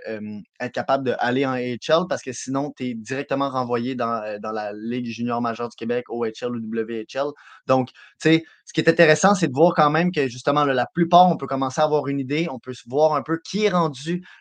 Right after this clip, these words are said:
euh, où dans, dans, dans leur parcours. Puis, tu sais, en ce moment, euh, dans les deux premières rondes,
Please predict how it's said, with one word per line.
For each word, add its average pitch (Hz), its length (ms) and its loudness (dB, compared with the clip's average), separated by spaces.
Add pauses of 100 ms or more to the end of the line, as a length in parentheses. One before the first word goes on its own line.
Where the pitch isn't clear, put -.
euh, 131 120 2 (120)
où 185 180 4
dans, 147 160 2
dans, 135 180 -4
dans 127 120 -4
leur 131 160 -4
parcours. 185 440 4
Puis, 143 120 -12
tu - 100 -2
sais, 190 60 2
en 170 60 0
ce - 100 -6
moment, 170 320 2 (320)
euh, 131 100 -2
dans 139 120 -2
les 139 100 -2
deux 151 160 0
premières 165 400 -2
rondes, 170 320 -2